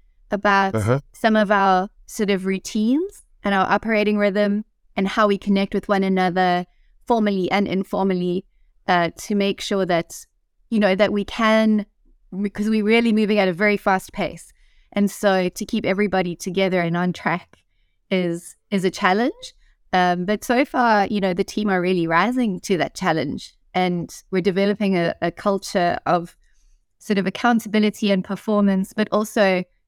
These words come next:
Speaker 1: kindness and respect that I'm really proud of.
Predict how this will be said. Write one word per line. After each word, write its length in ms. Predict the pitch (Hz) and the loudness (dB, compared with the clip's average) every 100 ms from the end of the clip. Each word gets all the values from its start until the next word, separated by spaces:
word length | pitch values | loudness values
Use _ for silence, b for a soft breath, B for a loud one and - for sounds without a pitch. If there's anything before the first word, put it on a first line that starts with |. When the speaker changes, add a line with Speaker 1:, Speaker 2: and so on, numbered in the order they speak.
| _ | _
Speaker 1:
kindness 500 | - 226 214 196 196 | -4 2 4 4 2
and 180 | 180 170 | 0 0
respect 520 | 170 170 - - - - | -2 -2 -4 -4 -6 -2
that 200 | 175 - _ | -2 -2 _
I'm 200 | 185 180 | -2 0
really 540 | 180 180 175 170 190 202 | 0 0 -2 -4 -6 -6
proud 260 | 196 180 170 | -2 -2 -2
of. 240 | 110 208 | -6 -8